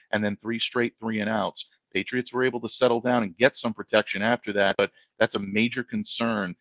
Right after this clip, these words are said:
if you have to go into this game with additional rookies or inexperienced players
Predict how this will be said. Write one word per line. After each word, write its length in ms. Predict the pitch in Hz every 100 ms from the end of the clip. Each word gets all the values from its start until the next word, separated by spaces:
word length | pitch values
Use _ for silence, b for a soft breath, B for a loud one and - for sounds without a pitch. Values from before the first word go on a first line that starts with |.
| _ -
if 140 | 107
you 80 | 101
have 180 | 104 -
to 80 |
go 160 | 101 101
into 160 | 98 95
this 200 | 95 -
game 380 | 107 104 98
with 180 | 92 95 -
additional 440 | 98 - 110 104 98
rookies 360 | 107 - 101 -
or 100 | 95
inexperienced 800 | 110 107 - 110 104 95 90 -
players 480 | 110 107 98 90